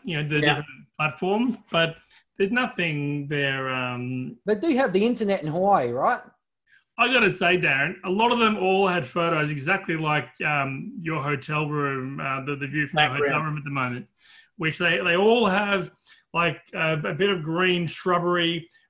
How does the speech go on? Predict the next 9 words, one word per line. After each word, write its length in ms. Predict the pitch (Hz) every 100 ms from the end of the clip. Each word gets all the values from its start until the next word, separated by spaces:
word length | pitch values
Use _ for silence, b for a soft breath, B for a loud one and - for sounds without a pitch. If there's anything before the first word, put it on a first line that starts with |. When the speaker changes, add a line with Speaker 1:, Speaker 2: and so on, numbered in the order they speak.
| -
Speaker 1:
with 420 | 165 165 156 156 139 b b
that 160 | - 156 160 180 -
stretch 400 | - - 190 190
of 80 | 175
the 60 | 160
beach 380 | 170 170 170
in 100 | 170
the 100 | 165
distance. 760 | 143 180 175 - 175 170 160 -